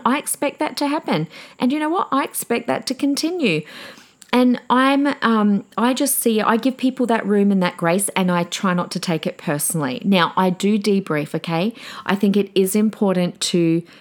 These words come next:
to debrief with someone, and I definitely would do that, where, um, I've got a few people that I'll be like, "Oh my gosh, okay," and I'll really talk through what I'm feeling. But on the, uh, you know, mostly my approach is I expect it to happen, and I'm not gonna give people that power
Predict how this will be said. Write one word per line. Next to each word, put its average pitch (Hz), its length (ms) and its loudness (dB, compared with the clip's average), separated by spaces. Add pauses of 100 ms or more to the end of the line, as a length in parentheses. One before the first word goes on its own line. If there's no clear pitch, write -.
(120)
to - 140 -2
debrief 170 580 0
with 160 160 -2
someone, 135 560 -2
and 170 140 2
I 170 160 2
definitely 170 500 -2
would 160 200 -4
do 151 180 0
that, 139 240 -4
where, 147 280 -2
um, 160 200 -4
I've 165 160 -2
got 160 180 0
a 165 60 -4
few 208 200 -2
people 165 260 0
that 156 100 -2
I'll 160 80 -2
be 160 100 -4
like, 147 160 -4
"Oh 165 60 -2
my 147 180 -2
gosh, 143 260 -4
okay," 147 380 -4
and 160 180 -4
I'll 151 220 -4 (220)
really 202 340 2
talk 190 280 0
through 170 180 -2
what 160 100 -2
I'm 156 140 -2
feeling. 143 400 -2 (640)
But 180 460 2 (140)
on 185 160 4
the, 202 240 2
uh, 180 200 2
you 175 160 2
know, 151 140 0 (100)
mostly 190 520 2
my 185 180 4
approach - 540 -2
is 135 360 -4
I 165 140 2
expect - 480 -2
it 202 140 -2
to 196 100 0
happen, 151 480 -4
and 208 220 0
I'm 254 120 -2
not 330 140 -2
gonna 339 160 -4
give 254 180 0
people 190 320 -2
that 160 200 -2
power 160 340 -2